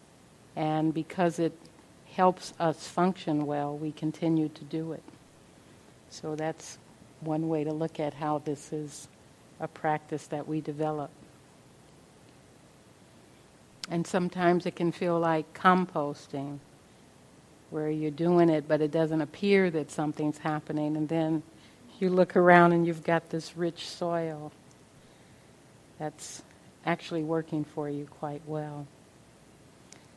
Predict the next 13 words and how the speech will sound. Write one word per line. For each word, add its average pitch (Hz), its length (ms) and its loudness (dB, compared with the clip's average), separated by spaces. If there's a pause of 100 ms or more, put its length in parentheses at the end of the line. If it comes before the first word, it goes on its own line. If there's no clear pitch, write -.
(160)
And 160 160 2
sometimes 175 600 2
we 175 100 4
notice 175 420 4
that 170 140 2
in 165 200 2
retrospect, 165 720 -4
not 156 200 0
always 160 500 -2
in 156 100 -2
the 156 100 -2
immediate 160 560 -4
moment. 156 480 -8